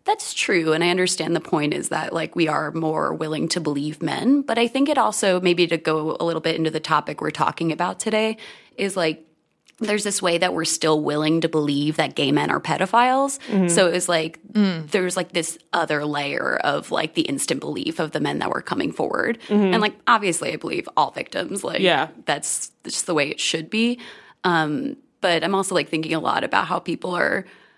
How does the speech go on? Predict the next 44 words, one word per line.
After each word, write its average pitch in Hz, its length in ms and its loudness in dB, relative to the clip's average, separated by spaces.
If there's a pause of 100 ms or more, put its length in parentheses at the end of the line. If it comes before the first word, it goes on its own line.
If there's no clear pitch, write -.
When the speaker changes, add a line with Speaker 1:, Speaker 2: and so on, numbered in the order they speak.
(120)
Speaker 1:
like, 180 140 2
immediately 165 460 4
using 160 320 2
the 151 60 2
words, 151 260 0
like, 147 240 -4
pedophile 190 760 4
and 160 120 0
attempted 156 460 -2
rapist, - 680 -4
which 185 140 2
Speaker 2:
Mm-hmm. 170 280 4
Speaker 1:
we 202 100 -2
should 392 280 2
be - 80 -2
using 156 640 2
with 170 240 2
men 160 300 2
who 156 460 2
take 165 260 -2
advantage - 520 -2
of, - 400 -6
of 156 120 -10
children, - 500 -2
Speaker 2:
Mm-hmm. 180 360 2 (100)
Speaker 1:
um, 160 360 4
and 143 300 0
people 151 360 -4
who 139 60 -4
take 151 200 -2
advantage - 360 -4
of - 120 -6
children. - 460 -2
But 165 380 4
if 190 160 0
you 196 140 0
look 180 260 0
in 165 140 2
the 160 80 2
news 165 460 4
and 151 120 4
you 156 120 4
see, 151 260 2
like, 139 400 -2